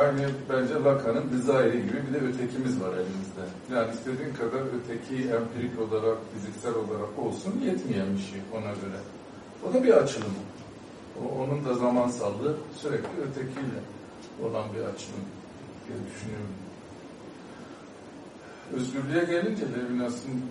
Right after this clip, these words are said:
özgürlüğü, e, o şeyi yıkmakla, İlya'dan kopmakla ilgiliydi bildiğim kadarıyla, e, özgürlük. Yani sürekli kendi kendine referans verme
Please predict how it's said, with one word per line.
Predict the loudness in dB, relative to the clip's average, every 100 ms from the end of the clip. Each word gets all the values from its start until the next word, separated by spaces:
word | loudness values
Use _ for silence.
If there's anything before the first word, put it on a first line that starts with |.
| -6
özgürlüğü, | -6 -6 -8 -4 -2 0 0 -2 -6 -12 -14 -14 -16 -14 -12
e, | -10 -8 -8
o | -8 -8 -8
şeyi | -4 -2 -2
yıkmakla, | -4 0 0 0 -2 -4 -6 -12 -14 -16 -14 -14 -4
İlya'dan | -2 4 6 6 4 4 0
kopmakla | -2 4 4 2 -2
ilgiliydi | -4 -4 -2 -2 -2 -6 -8
bildiğim | -6 -6 -6
kadarıyla, | -6 -4 -4 -4 -6 -6 -8 -12 -14 -10 -8
e, | -6 -6 -8 -8 -6
özgürlük. | -6 -6 -6 -6 -8 -12 -14 -14 -14 -14 -14 -14 -8
Yani | -6 -4 -6 -10 -14 -14 -4
sürekli | 2 2 2 0
kendi | 2 2 0
kendine | 0 0 0 0 0
referans | 0 4 4 4 0 0
verme | 2 2 4 4